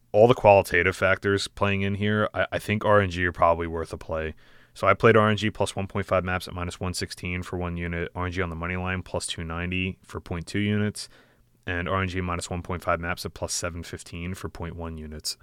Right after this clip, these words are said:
Just think, like, s-, it's a situational spot. Like, it's a bad situation for Top. I mean, there's a chance they just steamroll this like they've been steamrolling everybody,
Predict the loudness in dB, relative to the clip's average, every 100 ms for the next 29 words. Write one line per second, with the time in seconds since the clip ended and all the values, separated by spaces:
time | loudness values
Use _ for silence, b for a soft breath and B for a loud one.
0 | b 4 6 6 6 6 6 4 -8 -8
1 | -4 -2 -2 0 0 0 0 0 0 -2
2 | -4 -6 -14 _ _ -8 0 2 2 0
3 | -2 4 8 8 4 -4 -4 -4 -6 -10
4 | -14 _ -12 -2 -2 -2 -10 b b b
5 | b b b -2 2 2 2 6 6 6
6 | 2 2 0 0 -2 -2 -2 0 -2 -4
7 | -6 -6 -6 -6 -6 -6 -4 -4 -4 -4
8 | -2 -2 -2 -2